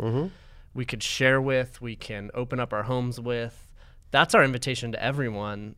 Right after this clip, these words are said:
Speaker 2: who's a part of Cornerstone, thinking about being a part of Cornerstone, like, partner with us.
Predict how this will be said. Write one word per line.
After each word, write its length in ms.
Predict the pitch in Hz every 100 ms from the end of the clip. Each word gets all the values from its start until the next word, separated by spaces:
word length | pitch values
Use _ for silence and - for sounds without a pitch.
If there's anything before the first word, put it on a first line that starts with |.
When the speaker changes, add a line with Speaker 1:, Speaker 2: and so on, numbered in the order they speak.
| -
Speaker 2:
who's 580 | 113 127 117 107 - - -
a 80 | -
part 220 | - 143
of 60 | 147
Cornerstone, 800 | 147 135 - 131 127 123 120 117 - - - -
thinking 220 | 151 156
about 180 | 143 127
being 160 | 127 123
a 40 |
part 160 | 127 120
of 60 |
Cornerstone, 540 | - 117 113 - 120 120
like, 160 | 113
partner 300 | - 156 202
with 200 | 165 101
us. 380 | - - - -